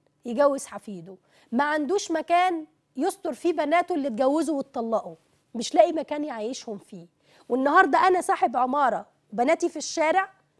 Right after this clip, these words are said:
لو مطلقات، أو ولادي مش عارف أجوزهم، أو لازم أأجر لهم بخمسة وبعشر تلاف جنيه بره عشان أسكنهم في مكان كويس، وأنا عندي عمارة كاملة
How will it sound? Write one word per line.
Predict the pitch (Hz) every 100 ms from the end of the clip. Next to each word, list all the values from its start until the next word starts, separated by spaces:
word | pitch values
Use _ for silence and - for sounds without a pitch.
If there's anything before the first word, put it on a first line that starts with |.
| -
لو | 226
مطلقات، | 220 247 214 214 311 349 392 _ _ - -
أو | 214
ولادي | 208 302 339 330
مش | -
عارف | 311 339 339
أجوزهم، | 269 277 285 330 277 370 370 - 226
أو | 233
لازم | 302 330 330
أأجر | 277 247 247
لهم | 269 330 294
بخمسة | 254 311 311 - 262
وبعشر | 233 254 - 285
تلاف | 269 269 294
جنيه | 247 302
بره | 262 311 311
عشان | 269 285
أسكنهم | 254 - 302 285
في | 262
مكان | 240 226 269 262
كويس، | 269 311 415 453 - _ - -
وأنا | 262 277
عندي | 262 415 427 370
عمارة | 302 311 359 403 339
كاملة | - 370 381 339 349